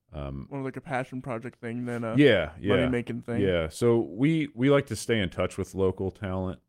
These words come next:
Speaker 1: Um, sometimes opportunities arise where we can, we can slide in, uh, a local support act.
Speaker 2: For, like, an
Speaker 1: You know,
Speaker 2: opener.
Speaker 1: opener.
Speaker 2: Yeah.
Speaker 1: Um,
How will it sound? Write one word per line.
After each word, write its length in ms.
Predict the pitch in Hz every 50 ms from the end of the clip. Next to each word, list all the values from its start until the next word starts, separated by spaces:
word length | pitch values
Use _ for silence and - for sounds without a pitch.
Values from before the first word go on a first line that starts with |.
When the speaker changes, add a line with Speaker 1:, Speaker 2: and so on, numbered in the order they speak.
| _ _ -
Speaker 1:
Um, 580 | 85 82 78 78 76 76 76 73 76 73 - _ _ _ _ _ _ _ _ _ _ _ _ _ _ _ _ _ _ _ _ _ _ _ _ - _ _ - -
sometimes 480 | - - - 107 87 104 98 95 90 80
opportunities 540 | 90 82 - - - 92 87 87 82 80 76
arise 440 | 78 78 78 78 82 80 80 76 -
where 460 | 80 80 78 78 76 76 71 76 - _ _ -
we 160 | 80 85 80
can, 420 | - - 78 76 73 71 71 67 - _ -
we 80 | 82 76
can 160 | - 80 76
slide 320 | - - 82 80 78 76
in, 320 | 73 76 76 78 78 73 - _ -
uh, 300 | 78 71 71 69 67 69 - - 80
a 40 | -
local 360 | 76 80 82 78 - 80 76
support 500 | - - - - - 82 82 82 - _ _ -
act. 360 | 85 85 85 82 - _ _ _ _ _ _ _ _ _ -
Speaker 2:
For, 60 | 139
like, 140 | 135 - 131
an 60 | 117
Speaker 1:
You 60 | 120
know, 60 | -
Speaker 2:
opener. 240 | 151 135 120 117 87
Speaker 1:
opener. 640 | 87 85 - 87 85 85 85 82 80 80 80 80 80
Speaker 2:
Yeah. 300 | 76 - 78 80 78 76
Speaker 1:
Um, 220 | 76 73 76 76